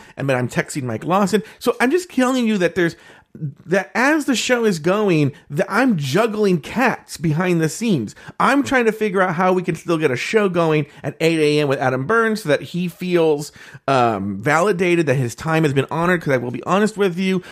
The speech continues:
the last couple of times I've done this with Adam Burns, I've had to move the time or change the time, and it hasn't been fair to him, so I, it, I feel badly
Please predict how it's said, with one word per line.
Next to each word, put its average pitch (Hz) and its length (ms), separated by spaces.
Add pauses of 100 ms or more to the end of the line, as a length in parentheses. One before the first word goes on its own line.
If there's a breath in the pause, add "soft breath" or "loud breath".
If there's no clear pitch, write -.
the 135 100
last 139 320
couple 151 240
of 131 80
times 151 300
I've 143 100
done 139 160
this 147 140
with 135 160
Adam 139 240
Burns, 143 260 (180 loud breath)
I've 147 140
had 143 140
to 131 60
move 123 200
the 113 80
time 196 560
or 123 80
change 190 380
the 180 60
time, 165 480 (300 loud breath)
and 135 280
it 123 420
hasn't 170 300
been 170 100
fair 151 220
to 147 100
him, 139 220
so 135 140
I, 117 80 (260)
it, 127 140 (180)
I 113 100
feel 143 220
badly 104 480